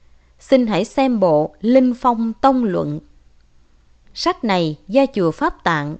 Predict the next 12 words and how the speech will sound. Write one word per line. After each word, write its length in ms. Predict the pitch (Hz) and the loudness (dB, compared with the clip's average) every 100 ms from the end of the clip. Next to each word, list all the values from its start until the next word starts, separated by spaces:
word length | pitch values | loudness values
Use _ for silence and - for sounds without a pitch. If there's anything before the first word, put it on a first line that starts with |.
| - | -6
tại 180 | 175 156 | -2 -2
Kiên 280 | - 262 247 | -2 -2 0
Kiều, 360 | 185 170 151 | -2 -2 -2
Đông 280 | 175 247 247 | -2 -2 -2
Hưng, 300 | 233 247 233 233 | 0 0 -2 -6
Dương 280 | 208 233 226 | -2 0 0
Châu 320 | 208 226 220 | -2 -2 -2
khắc 320 | 214 339 370 196 | -4 -6 -6 -6
bản, 340 | 165 135 220 - - _ _ _ _ | -6 -6 -10 -14 -20 _ _ _ _
giá 300 | 185 196 240 | -2 0 0
hai 240 | 320 254 226 | -2 -2 0
đồng, 320 | 185 160 | 0 -2